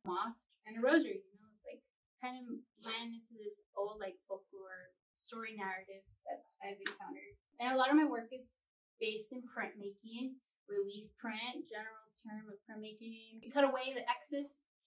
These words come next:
and what stays behind is, like, this elaborate stamp, and you can print multiples. And the beauty of printmaking, everyone can have a print. It's not just, like, a drawing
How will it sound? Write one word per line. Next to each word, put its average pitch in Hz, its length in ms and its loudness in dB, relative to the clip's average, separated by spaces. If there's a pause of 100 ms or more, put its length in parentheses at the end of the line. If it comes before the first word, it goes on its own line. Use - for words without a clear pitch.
(160)
and 226 160 0
what 220 160 0
stays 240 280 0
behind 220 360 -4
is, 220 80 -8
like, 208 160 -8
this 208 160 -10
elaborate 202 480 -2
stamp, 185 400 -6 (160)
and 214 160 -4
you 208 160 -10
can - 200 -20
print - 200 -8
multiples. 247 720 -8
And 247 140 6
the 233 80 4
beauty 247 240 -2
of 269 160 0
printmaking, 247 640 -12
everyone 220 360 -6
can 208 120 -12
have 196 160 -12
a - 160 -18
print. 190 340 -6
It's 220 220 -6
not 220 160 -4
just, 226 160 -20
like, 214 160 -14
a - 160 -10
drawing 190 480 -6